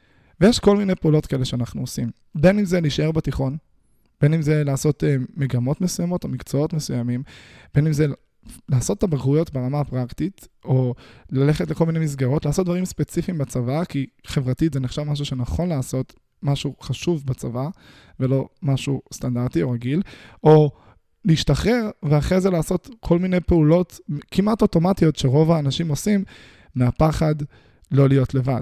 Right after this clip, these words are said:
עכשיו, הפחד לא להיות לבד, לא באמת, שוב, יישב על המקום הזה של, "וואו, אני לא אעשה את זה, אני כל כך מאחור." הם באמת מאמינים שהם צריכים את זה. כולנו כחברה, אנחנו משתחררים, ואנחנו חושבים שאנחנו צריכים לעשות פעולות מסוימות.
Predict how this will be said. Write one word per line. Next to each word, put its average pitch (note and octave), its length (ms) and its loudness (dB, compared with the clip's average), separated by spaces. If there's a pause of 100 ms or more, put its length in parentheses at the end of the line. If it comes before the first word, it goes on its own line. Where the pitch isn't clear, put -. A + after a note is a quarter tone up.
עכשיו, C#3 260 -2
הפחד G#3 420 0
לא F3+ 140 4
להיות F#3 240 0
לבד, E3+ 280 0 (600)
לא E3 180 8
באמת, F#3 420 -2
שוב, D#3 400 0
יישב D#3 280 -2
על D#3+ 80 2
המקום D#3 280 0
הזה D3 100 0
של, D3 160 0 (360)
"וואו, D3 340 6 (220)
אני C#3 140 6
לא D#3 100 4
אעשה F3 320 0
את F3 60 -4
זה, C#3+ 160 -4
אני C#3+ 220 0
כל D#3 180 0
כך D#3 260 -2
מאחור." D3 460 0
הם D3 120 -2
באמת D#3 300 -2
מאמינים D#3 480 -4
שהם B2+ 200 -6
צריכים C#3+ 360 -6
את B2 80 -10
זה. A#2+ 100 -12 (480)
כולנו E3 420 4
כחברה, C#3 460 0 (140)
אנחנו C3 120 -10
משתחררים, C#3 540 -4 (160)
ואנחנו C3 200 -2
חושבים E3 220 -6
שאנחנו D3+ 180 -4
צריכים D#3+ 220 -6
לעשות C#3 220 -4
פעולות D#3 260 2
מסוימות. C3 460 -6